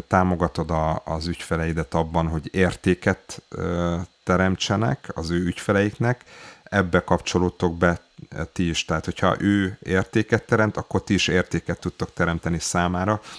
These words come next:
és végül is, ami ez a szoftverfejlesztésben, amit említettem, hogy nagyon sokszor olyannon dolgozunk, aminek nincs is értelme, csak fiatalként még ezt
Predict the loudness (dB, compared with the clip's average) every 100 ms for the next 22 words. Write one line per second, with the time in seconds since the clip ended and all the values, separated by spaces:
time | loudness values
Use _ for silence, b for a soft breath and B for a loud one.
0 | B -10 -2 -2 0 0 2 2 0 -2
1 | -4 0 -2 0 0 0 -2 -4 -4 -2
2 | -2 -2 -2 -4 -2 -2 -2 -6 -2 0
3 | 2 2 2 2 0 -4 -4 -4 -4 -10
4 | -10 -4 -2 -2 -2 -2 -2 -2 -4 -6
5 | -6 -6 -6 -8 -8 -6 -4 -6 -6 -4
6 | -4 -4 -8 -10 -20 -8 -6 -6 -6 -8
7 | -4 -2 -2 -4 -6